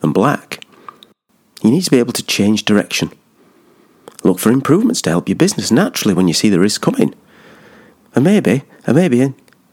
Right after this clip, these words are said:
help them get out of that risk by scanning their horizon. And of course, when it comes to the end of it, there's a point where you may have to leave.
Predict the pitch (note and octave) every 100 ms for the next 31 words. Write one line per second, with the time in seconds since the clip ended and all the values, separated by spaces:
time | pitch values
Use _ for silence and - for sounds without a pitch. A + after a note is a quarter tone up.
0 | - - A#2+ - - A#2 D3 C#3 G2+ C3+
1 | B2+ D3+ A#2 A2 F2+ - - C3 C3 -
2 | C3 F#3+ D#3+ A#2+ F#2 E2 C#2 - - _
3 | _ _ _ _ - _ _ _ - G#2
4 | - D3+ D#3+ - A2 - C#3+ - B2 A2+
5 | A2 A2 - - - - G#2+ G#2 A2 A2+
6 | G2+ G2 F#2+ F#2+ G2 - F#2 F2+ E2